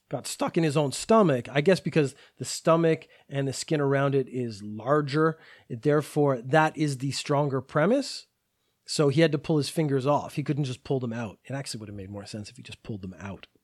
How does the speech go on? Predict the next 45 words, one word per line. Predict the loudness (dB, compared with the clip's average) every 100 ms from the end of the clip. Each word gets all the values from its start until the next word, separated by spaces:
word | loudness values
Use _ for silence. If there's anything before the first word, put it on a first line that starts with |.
| _ _ _ _ _ _ _ _ _ _ _ _ _ -4
But | 2 4
I | 4
guess | 4 2
pulling | 2 2 2
your | 0
fingers | 0 0 0
off | -2
and | -2
having | -4 -4
them | -4
grow | -4 -4
back | -4 -6 -8
is | -14
kinda | -14 -16
cooler. | -16 -18 -18 -20 _ _ _ _ _
It | -4 4
should | 4 6
be | 6
noted | 4 2 -4 -4
that | -4 0
during | 2 2
the | 2
transformation | 0 0 0 0 2 2 -2
from | -6 -6
Bruce | 2 2 2
Banner | 2 4 4 2 -2 -10 -8
to | -4
one | 0 2
of |
the | 2
various | 4 4 4 2 0
incarnations | 2 2 2 2 4 2 2 0
of | 0
the | 0 2
Hulk | 2 2
and | 0
back, | 2 2 2 -6 _ -20 _
he | -4 -4
gains | 0 2 2 0
and | -2 0
loses | 2 2 0 -2
large | -4 -2 0 -2 -4 -16 _ _
amounts | -6 -6 -6 -10 -16
of | -14 -10
mass. | -10 -10 -14 -20